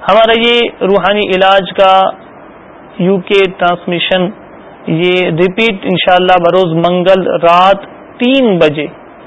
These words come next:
یہ مدنی چینل پر نشر ہوگا۔ بیرون ملک کے اسلامی بھائی کال ریکارڈ کروانے کے لیے فون نمبر ابھی اسکرین پر بھی دیکھیں گے، نوٹ بھی کر لیجئے، ڈبل زیرو نائن ڈبل ٹو ون تھری فور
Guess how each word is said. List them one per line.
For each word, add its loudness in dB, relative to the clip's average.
یہ -2
مدنی 0
چینل -2
پر 0
نشر 0
ہوگا۔ 2
بیرون 2
ملک 0
کے 2
اسلامی 0
بھائی 2
کال 2
ریکارڈ 0
کروانے 0
کے -2
لیے -2
فون 0
نمبر 0
ابھی -2
اسکرین -4
پر 2
بھی 0
دیکھیں -4
گے، -4
نوٹ 0
بھی 2
کر 0
لیجئے، 0
ڈبل 0
زیرو 0
نائن 0
ڈبل 0
ٹو 0
ون 0
تھری -2
فور 0